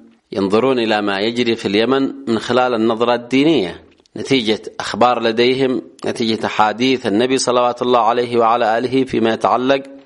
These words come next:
بأهل اليمن. فكانت نظرتهم هكذا، كما ينظرون أيضا إلى نجد بنفس الطريقة، هم ينظرون إلى نجد أنه من هناك يطلع قرن الشيطان،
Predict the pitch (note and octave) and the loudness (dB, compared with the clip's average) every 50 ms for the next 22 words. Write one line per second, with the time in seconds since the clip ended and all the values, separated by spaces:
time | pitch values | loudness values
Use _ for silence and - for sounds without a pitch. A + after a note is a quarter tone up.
0 | _ - - - G2 A2 A2 A2+ G#2 G2 G2 G#2 A2+ A2+ A2 G#2 F2+ E2 - - | _ -10 -4 -2 0 0 0 0 -2 0 0 2 2 2 0 -2 -4 -6 -10 -16
1 | - _ _ _ _ _ - - - C3 C#3 C#3 C3+ - A#2 A#2 A#2 A2 A2+ A#2+ | -20 _ _ _ _ _ -20 -4 0 2 2 2 2 0 0 0 0 2 2 0
2 | B2 B2 - A#2 A#2 G#2+ G#2+ A2 A#2 A2+ - - G#2 F#2 F#2+ F2+ - - - - | 0 -2 -4 -4 -2 0 0 0 0 -2 -2 -2 -2 0 0 0 -2 -4 -8 -20
3 | - - - F#3 F#3+ F#3 D#3+ D3 C#3 B2+ C3 C#3 C#3+ C3+ - - C3+ C#3 B2 B2+ | -10 -4 -2 0 0 2 0 0 2 0 2 2 2 0 2 2 0 2 2 0
4 | A#2+ A2 A2 A2 G#2 G2+ G#2+ B2+ B2 A2 F#2 - - - - - _ _ _ - | 0 0 2 2 2 2 2 0 -2 -2 -6 -14 -18 -18 -20 -20 _ _ _ -2
5 | D3 E3+ E3+ - - - C3 A2+ G#2 - G2+ - - G2+ A2 C3 C3 A2 F2+ F2+ | -2 -2 -2 -2 -2 -2 0 0 0 -2 -4 -2 0 0 2 2 0 -2 -4 -8
6 | E2+ D#2+ - - _ - - G2 G2+ G2+ F#2+ A2 A#2+ B2+ A#2 A2 G2 F#2+ G2 F#2+ | -10 -12 -14 -18 _ -6 -4 -2 0 2 2 2 2 2 2 2 0 0 0 0
7 | F#2+ G#2 B2 B2+ A#2 G#2 E2+ G2 G#2 A2+ A#2+ B2 A#2+ G#2 G2 G2 G2+ G#2 B2+ B2+ | 0 0 0 -2 0 0 0 2 2 2 0 0 0 0 0 0 0 0 0 0
8 | A#2+ - - A2+ A2+ - B2+ C#3 D3 C#3 - - - A2 G#2 A#2 B2 B2+ C3 B2+ | -2 -2 -2 -2 0 0 2 2 2 0 -2 -8 -6 -2 0 0 0 0 -2 -2
9 | - - C3+ C3 B2+ C3 C#3 C3 A#2+ F#2+ | 0 0 0 0 2 2 2 2 2 0